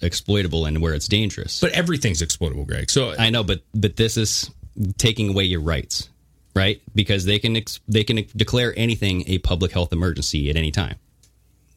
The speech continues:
Speaker 1: We've seen it. They did.
Speaker 2: Yes. I think there's a bigger question to it, I guess is what I'm trying to say, right?
Speaker 1: Well, let's, let's keep reading this,
Speaker 2: Sure.
Speaker 1: and then we'll
Speaker 2: Yeah.
Speaker 1: discuss.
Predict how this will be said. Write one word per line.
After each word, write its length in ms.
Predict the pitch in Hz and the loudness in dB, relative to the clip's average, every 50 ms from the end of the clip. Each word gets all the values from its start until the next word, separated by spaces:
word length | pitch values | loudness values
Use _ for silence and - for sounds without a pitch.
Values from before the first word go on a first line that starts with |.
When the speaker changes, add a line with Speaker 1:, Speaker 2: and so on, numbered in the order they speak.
| _ _ - | _ _ 0
Speaker 1:
We've 200 | 101 95 87 - | 2 2 2 2
seen 220 | - 120 110 87 | 0 0 0 0
it. 100 | - - - | -2 -6 -6
They 240 | 73 71 76 87 85 | -2 0 2 2 2
did. 340 | 78 107 98 62 - - - _ _ _ _ - - - _ _ _ _ _ _ - | 2 2 0 0 -4 -10 -16 _ _ _ _ -10 -10 -10 _ _ _ _ _ _ -2
Speaker 2:
Yes. 360 | - 101 85 - - - - - _ _ _ _ _ - 90 - - | -2 -2 0 -2 -4 -6 -8 -10 _ _ _ _ _ -10 -8 -4 -2
I 120 | - 123 | 0 0
think 180 | 123 - 156 131 | 0 0 0 0
there's 140 | 139 113 104 | 0 0 0
a 40 | 98 | 0
bigger 240 | 98 101 82 82 | 0 0 -2 -2
question 380 | 80 - 85 76 - - 76 76 | -4 -2 -4 -4 -4 -6 -6 -6
to 120 | - - - | -6 -6 -6
it, 40 | - | -4
I 80 | 69 | -4
guess 220 | 82 82 73 - - | -4 -4 -4 -4 -4
is 100 | 76 80 | -4 -4
what 140 | 80 67 | -4 -4
I'm 60 | 64 - | -6 -4
trying 180 | - - 71 | -4 -4 -4
to 40 | 69 | -2
say, 140 | - - 73 | -2 -4 -2
right? 280 | 71 80 92 104 127 - _ _ - | -2 0 0 -2 -2 -4 _ _ 0
Speaker 1:
Well, 120 | 120 120 | 2 2
let's, 300 | 123 143 147 - - - | 2 2 0 -2 -2 0
let's 180 | 139 135 139 135 | 0 0 0 0
keep 220 | - - 160 160 - | 0 0 0 2 2
reading 200 | 127 123 117 110 | 2 2 2 2
this, 180 | 107 110 107 | 2 2 0
Speaker 2:
Sure. 100 | - - | 0 0
Speaker 1:
and 140 | 175 107 104 | 0 2 2
then 80 | 104 104 | 2 2
we'll 100 | 104 104 | 2 2
Speaker 2:
Yeah. 40 | 104 | 2
Speaker 1:
discuss. 440 | 98 92 - 87 67 65 - - | 0 0 0 -2 -2 -2 -6 -10